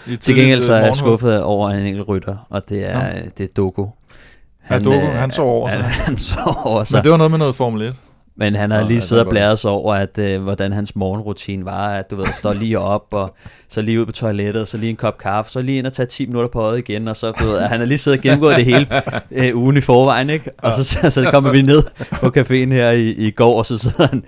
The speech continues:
Speaker 2: så sidder han alene på caféen med en, med en kop kaffe og surmuler. <laughs> Han var så over sig.
Speaker 3: Nå, ja, men, øh, hvis, øh, hvis du vil køre det her Sjælsø Rundt, så går altså ind på, på, på Sjælsø, øh, Rundt, øh, sjælsø rundt punktum D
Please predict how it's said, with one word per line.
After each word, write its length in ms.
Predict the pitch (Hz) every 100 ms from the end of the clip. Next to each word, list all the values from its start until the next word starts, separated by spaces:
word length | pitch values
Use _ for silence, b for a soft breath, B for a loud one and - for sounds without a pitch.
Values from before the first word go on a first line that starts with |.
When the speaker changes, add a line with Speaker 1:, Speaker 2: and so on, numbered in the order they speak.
| B B
Speaker 2:
så 140 | - 110
sidder 160 | 127
han 100 | 117
alene 300 | 113 107 113
på 120 | 117 117
caféen 280 | 110 117 107
med 200 | 110 107
en, 140 | 107
med 80 | 107
en 60 | 104
kop 200 | 104 -
kaffe 320 | 101 104 110
og 80 | 101
surmuler. 460 | 110 110 110 107 98 120 208
<laughs> 220 | 117 -
Han 120 | 113
var 60 | 151
så 180 | - 139
over 240 | 101 113
sig. 180 | - - - - B B - - B B B B B B B
Speaker 3:
Nå, 220 | 120 107 95 -
ja, 140 | 151
men, 160 | 151 156
øh, 520 | 151 151 151 139 131
hvis, 260 | 131 131 -
øh, 140 | 135
hvis 160 | 120 131
du 120 | 135
vil 100 | 127
køre 240 | 123 143 135
det 120 | 123
her 120 | 120
Sjælsø 340 | - 123 107
Rundt, 260 | 117 113 110
så 80 | 107
går 180 | 110 110
altså 200 | 101 107 104
ind 140 | 113
på, 260 | 101 104 101
på, 140 | 107 101
på 120 | 107
Sjælsø, 1000 | 98 113 110 90 - - 92 - 113 107 95 B B B -
øh, 380 | 101 101 101 95
Rundt, 360 | 85 110 113 - -
øh, 320 | 101 98 92
sjælsø 420 | - 123 117 - 123
rundt 380 | 117 101 101
punktum 320 | - 101 101 92
D 20 | -